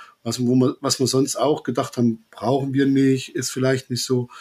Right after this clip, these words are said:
dann wirklich auch mal die Nachsorge, wo auch manche Kameraden heute noch sind. Aber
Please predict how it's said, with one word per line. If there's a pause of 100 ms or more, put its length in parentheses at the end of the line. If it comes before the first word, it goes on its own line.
(320)
dann
wirklich
auch
mal
die
Nachsorge,
wo
auch
manche
Kameraden
heute
noch
sind. (540)
Aber